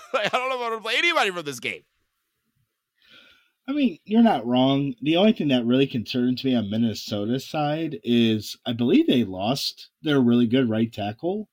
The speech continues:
Speaker 2: in the Cowboys game. And on a short week, he ain't coming back.
Speaker 1: Mm-hmm. Mm-hmm.
Speaker 2: Like, like, and they are really, and, like, because of their record,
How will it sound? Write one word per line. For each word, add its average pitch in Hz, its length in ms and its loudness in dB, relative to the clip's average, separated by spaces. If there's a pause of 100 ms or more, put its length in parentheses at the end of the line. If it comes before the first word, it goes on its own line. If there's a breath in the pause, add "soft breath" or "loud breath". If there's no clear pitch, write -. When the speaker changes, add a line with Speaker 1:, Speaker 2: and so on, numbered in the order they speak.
Speaker 2:
in 123 120 2
the 104 100 -2
Cowboys 143 440 0
game. 214 340 2 (840)
And 117 480 0
on 151 120 -2
a 135 60 0
short 190 300 -2
week, 220 180 4
he 349 160 4
ain't 330 160 0
coming 123 280 -2
back. 101 260 -10 (440)
Speaker 1:
Mm-hmm. 117 120 -4
Mm-hmm. - 840 -14
Speaker 2:
Like, 123 320 2 (580)
like, 139 240 -2
and 135 180 2
they 190 160 4
are 180 140 2
really, 123 420 2
and, 131 180 -2
like, 120 360 0
because 208 320 2
of 311 120 0
their 262 200 2
record, 123 640 -4